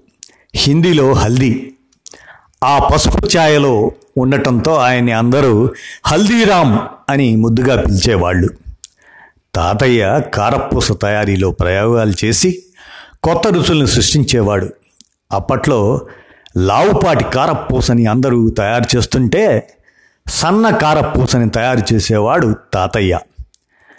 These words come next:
దానిలో మోటీ దాల్ని కలపటంతో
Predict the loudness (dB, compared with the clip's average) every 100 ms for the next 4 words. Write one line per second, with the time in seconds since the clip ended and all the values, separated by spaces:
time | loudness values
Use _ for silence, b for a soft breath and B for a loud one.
0 | b b b -2 0 2 2 2 0 -2
1 | -6 B B 0 2 2 2 2 2 2
2 | 2 2 0 -2 -2 -2 -2 0 0 0
3 | -4